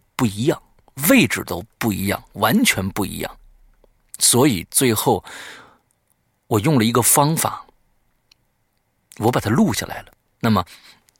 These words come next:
我就拿了一个播放器，找了一根线连到我的这个，我的工作站上，之后从头放了一遍。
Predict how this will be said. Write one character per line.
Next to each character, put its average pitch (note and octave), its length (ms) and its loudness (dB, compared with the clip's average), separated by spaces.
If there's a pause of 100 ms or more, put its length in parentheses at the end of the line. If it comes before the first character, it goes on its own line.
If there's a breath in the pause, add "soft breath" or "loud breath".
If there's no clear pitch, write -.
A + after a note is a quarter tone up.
(260)
我 A2 160 0
就 A2 280 0 (720 soft breath)
拿 G#2+ 200 2
了 A#2+ 100 0
一 G#2+ 100 -2
个 A2+ 80 0
播 C3 160 0
放 A#2+ 220 0
器， - 260 -4 (1400 loud breath)
找 E2+ 180 -2
了 F#2 60 -6
一 F#2+ 40 -6
根 A2+ 160 0
线 B2 340 0 (120)
连 G#2 260 -4
到 G#2+ 340 -4
我 F2 180 -4
的 E2+ 380 -4 (240)
这 F#2+ 140 -8
个， G1+ 640 -10
我 F#2 160 -6
的 D#2+ 360 -6 (280)
工 B2 120 -2
作 A2+ 120 0
站 G#2 180 2
上， - 180 -6 (460 loud breath)
之 B2+ 140 0
后 - 240 -2 (320 loud breath)
从 G#2+ 260 -2
头 F#2+ 260 -4
放 G#2+ 340 0
了 - 80 -8
一 B1+ 120 -10
遍。 - 240 -10